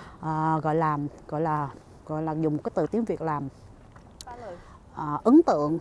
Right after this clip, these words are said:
có nghĩa là hiện tại thì Phương Nga đang đứng đằng trước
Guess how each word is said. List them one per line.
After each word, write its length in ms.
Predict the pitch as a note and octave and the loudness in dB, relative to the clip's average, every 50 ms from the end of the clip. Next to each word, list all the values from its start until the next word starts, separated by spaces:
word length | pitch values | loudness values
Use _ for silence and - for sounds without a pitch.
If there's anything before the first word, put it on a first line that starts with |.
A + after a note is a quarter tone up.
| - - | -2 -2
có 100 | - C#4 | -2 0
nghĩa 160 | B3 E3+ F#3+ | 0 0 0
là 220 | G3 F3 E3 C#3+ - - - - - - - - B3 A3 - - - - - - - - - | -2 -4 -6 -8 -12 -16 -20 -20 -20 -20 -20 -20 -20 -20 -20 -20 -20 -20 -20 -20 -20 -10 -2
hiện 220 | - F#3 E3+ F3+ F3+ | 0 2 2 4 4
tại 380 | - E3 C#3 C#3+ D3 D#3 E3 | 4 2 2 2 2 0 0
thì 460 | - - F3 E3+ E3 E3 E3 D#3+ D3+ C#3+ - - | 0 0 0 0 2 2 0 0 0 -2 -4 -4
Phương 280 | F#3 F#3 G3 G3 F#3 F#3 | -2 0 0 0 2 2
Nga 360 | F3+ F3+ F3 F3 F3 E3+ E3+ E3+ | 2 2 2 2 2 0 0 0
đang 340 | F3 E3+ E3+ E3+ E3+ E3+ E3+ | 0 0 2 2 2 2 2
đứng 340 | E3+ E3+ F3+ G#3+ B3 B3+ | 0 0 0 0 0 0
đằng 240 | G#3+ F#3+ E3 D3+ D3 | 0 0 0 -2 -2
trước 380 | D3 - - A3 A#3 C4 C#4 | -2 0 2 4 6 4 4